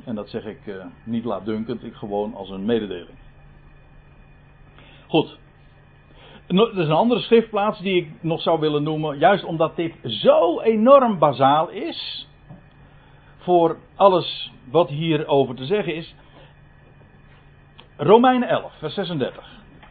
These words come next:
Paulus heeft juist een heel betoog gehouden, Romeinen negen, tien, elf, waarin hij Gods wegen met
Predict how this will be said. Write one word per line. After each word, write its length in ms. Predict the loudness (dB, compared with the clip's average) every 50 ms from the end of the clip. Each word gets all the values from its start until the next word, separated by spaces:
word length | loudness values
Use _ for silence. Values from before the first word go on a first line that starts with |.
| -10 -4 0
Paulus 260 | 0 2 2 0 0
heeft 220 | 0 -2 -2 -4 -10
juist 340 | -8 -2 0 0 0 0 -2
een 100 | -4 -4
heel 460 | -4 -4 -4 -4 -2 -4 -4 -4 -4
betoog 800 | -8 -8 -10 -8 -4 0 2 2 2 2 0 -4 -8 -20 -20 -20 -20 -20 -20 -20 -18 -10
gehouden, 600 | -6 -4 0 2 2 2 2 0 -2 -6 -8 -10 -12 -10
Romeinen 420 | -6 -4 -2 -2 -2 -2 -2 -2
negen, 380 | -2 -2 -4 -6 -8 -8 -10 -12
tien, 300 | -10 -10 -10 -10 -10 -8
elf, 300 | -6 -4 -4 -4 -4 -4
waarin 340 | -2 -2 -2 -2 -4 -6 -4
hij 440 | -2 -2 -2 -2 -2 -4 -4 -6 -8 -12 -20 -20 -20 -20 -20 -20 -20 -20
Gods 380 | -16 -8 -4 -4 -4 -4 -6 -4
wegen 720 | 0 4 4 4 4 4 2 0 -2 -2 -2 -2 -4 -4
met 340 | -6 -6 -6 -8 -14 -20